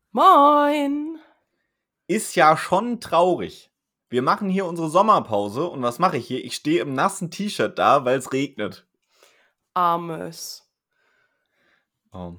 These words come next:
Speaker 2: Es ist trotzdem noch angenehm warm, bei mir im Arbeitszimmer angeblich noch fünfundzwanzig Grad, wenn ich richtig lesen kann. Ja, kann ich, fünfundzwanzig Grad.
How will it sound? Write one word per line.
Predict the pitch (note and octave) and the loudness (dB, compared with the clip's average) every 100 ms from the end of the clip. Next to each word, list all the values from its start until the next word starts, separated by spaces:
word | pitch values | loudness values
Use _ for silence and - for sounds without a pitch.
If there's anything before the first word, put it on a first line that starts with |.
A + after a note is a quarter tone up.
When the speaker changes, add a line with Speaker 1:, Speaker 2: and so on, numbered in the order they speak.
| F#2+ - | -16 -12
Speaker 2:
Es | A#2+ | -10
ist | D#3+ | -8
trotzdem | E3 G#3+ G#3 | -2 -2 0
noch | F3 | -2
angenehm | D3 E3 D3+ C3+ | 0 -2 -2 2
warm, | D#3 E3+ | 2 2
bei | C#3+ | -2
mir | C3+ | -4
im | |
Arbeitszimmer | C3 D3 C#3 - D3 C#3 | -2 0 0 -2 -4 -4
angeblich | C3 C3 - B2+ | -4 -6 -6 -6
noch | A#2+ A#2 A2+ - _ | -2 -2 -4 -10 _
fünfundzwanzig | C#3 B2+ A#2 A#2 A2 G#2 | -4 -2 -2 -2 -2 0
Grad, | B2 F3+ - _ _ - | 2 2 -2 _ _ -12
wenn | A#2+ | -10
ich | A#2+ | -8
richtig | B2 - | -12 -12
lesen | B2 B2 A#2+ | -6 -6 -4
kann. | A#2+ B2 - _ _ _ _ _ - | -4 -6 -12 _ _ _ _ _ -2
Ja, | A#2+ | -2
kann | - G#2 | -2 -6
ich, | A2 - | -6 -8
fünfundzwanzig | F#2+ F#2+ F#2+ F#2 F#2+ | -8 -8 -8 -10 -4
Grad. | A#2+ E3 | 0 0